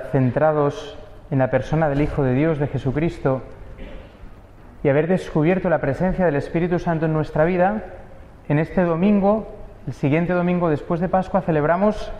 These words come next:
la solemnidad de la Santísima Trinidad, que no es lo mis-, que no es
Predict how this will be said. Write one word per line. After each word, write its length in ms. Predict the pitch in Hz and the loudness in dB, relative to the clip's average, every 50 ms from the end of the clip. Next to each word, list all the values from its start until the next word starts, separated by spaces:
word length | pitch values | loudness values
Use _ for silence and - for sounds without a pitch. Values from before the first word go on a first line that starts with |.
| - - | -6 -2
la 140 | 147 143 | -2 -2
solemnidad 560 | - - - 139 139 135 135 139 143 151 180 196 | 0 0 0 2 2 2 2 4 4 4 4 4
de 60 | 208 | 2
la 140 | 190 160 - | 2 0 2
Santísima 580 | - 151 139 123 170 180 - 208 196 180 160 | 2 0 0 2 0 0 2 2 2 2 2
Trinidad, 580 | - 143 147 135 131 147 208 208 156 110 - - - - - - - - - - - - - - - - - - - - - - - - - - - - - - - - - - - | 2 0 0 2 4 4 4 4 2 0 -4 -10 -12 -14 -16 -18 -18 -20 -20 -20 -20 -20 -20 -20 -20 -20 -20 -20 -20 -18 -18 -18 -18 -18 -18 -18 -18 -18 -18 -18 -18 -18 -18 -8 -4
que 100 | - 139 | -2 0
no 80 | 147 160 | 0 2
es 80 | 165 | 2
lo 100 | 190 214 | 4 4
mis-, 320 | 196 196 196 185 - - - - | 4 4 2 0 -4 -10 -6 -2
que 100 | - 156 | 0 2
no 120 | 160 180 | 2 2
es 240 | 196 190 - - | 2 0 -4 -10